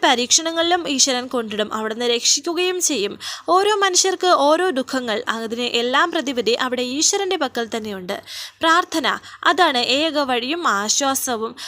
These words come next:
മോളുടെ ദുഃഖം ഈശ്വരൻ കാണുന്നുണ്ട്, ഉടനെ അത് മാറ്റിത്തരുമെന്നും" അദ്ദേഹം പറയുന്നു. ഇത് കേട്ട് അർച്ചന പറയുന്നു, "എൻ്റെ ദുഃഖം അങ്ങനെ എളുപ്പം മാറുന്നതല്ല സ്വാമി. എൻ്റെ വിഷമത്തിനും അവസ്ഥയ്ക്കും ഈശ്വരൻ പരിഹാരം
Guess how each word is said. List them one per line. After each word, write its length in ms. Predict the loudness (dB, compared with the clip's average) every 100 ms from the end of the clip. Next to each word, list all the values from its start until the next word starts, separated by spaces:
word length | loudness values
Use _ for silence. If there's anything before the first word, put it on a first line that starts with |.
| -4
മോളുടെ 340 | 2 4 4 4
ദുഃഖം 380 | 2 2 0 2
ഈശ്വരൻ 460 | 2 2 2 -2 0
കാണുന്നുണ്ട്, 580 | 0 0 -2 -6 -6 -10 -14 -20 -8
ഉടനെ 300 | -4 -2 -2
അത് 240 | 0 0 0
മാറ്റിത്തരുമെന്നും" 920 | 0 0 0 0 0 0 -2 -4 -6 -12 -20 -8 -4
അദ്ദേഹം 340 | 0 2 2
പറയുന്നു. 500 | -2 -4 -4 -8 -10 _ -20 -8
ഇത് 160 | -2 0
കേട്ട് 240 | 2 4
അർച്ചന 400 | 4 4 0 0 2
പറയുന്നു, 320 | 2 2 0
"എൻ്റെ 300 | 0 -2 -4
ദുഃഖം 340 | -4 -2 -2
അങ്ങനെ 220 | -2 -2
എളുപ്പം 360 | 0 0 0 0
മാറുന്നതല്ല 640 | 2 0 -2 -4 -2 0
സ്വാമി. 480 | 0 0 -4 -2 -4 -6 -10 -4
എൻ്റെ 220 | -2 0 2
വിഷമത്തിനും 580 | 2 2 2 0 0
അവസ്ഥയ്ക്കും 640 | 0 0 0 0 0 0 0
ഈശ്വരൻ 440 | -2 0 0 0
പരിഹാരം 500 | 0 0 0 0 0